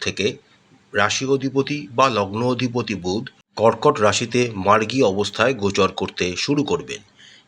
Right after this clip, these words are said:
একত্রিশে আগস্ট থেকে বুধ সিংহ রাশিতে গোচর করবেন এবং রবি ও কেতুর সাথে যুক্ত হবেন। সারা আগস্ট মাস জুড়েই কেতু আপনাদের রাশি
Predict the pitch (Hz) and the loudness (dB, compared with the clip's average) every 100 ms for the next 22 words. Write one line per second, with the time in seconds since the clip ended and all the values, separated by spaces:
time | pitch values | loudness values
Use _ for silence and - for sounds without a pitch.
0 | - 117 - 160 160 156 - 101 123 123 | -8 -8 -6 -2 0 0 0 0 2 0
1 | - 107 101 135 - _ 90 95 110 139 | 0 -2 0 -4 -4 _ -8 -2 0 -2
2 | - _ - - 147 143 147 117 - 117 | -8 _ -4 0 0 2 2 2 0 -2
3 | 120 87 85 101 101 117 123 156 202 _ | -4 -4 -2 -2 -2 -4 -2 -4 -4 _
4 | _ _ _ - 117 104 - - - 104 | _ _ _ -4 2 2 0 -10 -4 0
5 | 120 160 139 110 110 101 135 - 107 139 | 0 -2 -4 -4 -2 -2 0 0 0 0
6 | 104 101 104 87 82 71 - _ _ _ | -2 -4 -2 -2 -4 -8 -16 _ _ _
7 | _ _ _ _ - - 104 120 104 101 | _ _ _ _ -6 -2 0 2 2 0
8 | 110 117 - 117 120 107 127 113 123 - | 0 0 0 -2 -2 -2 0 0 -2 -8
9 | _ _ _ - 107 110 135 139 98 107 | _ _ _ -2 -2 -2 -4 -2 -4 2
10 | 104 113 110 92 92 - | 0 2 -2 0 0 -2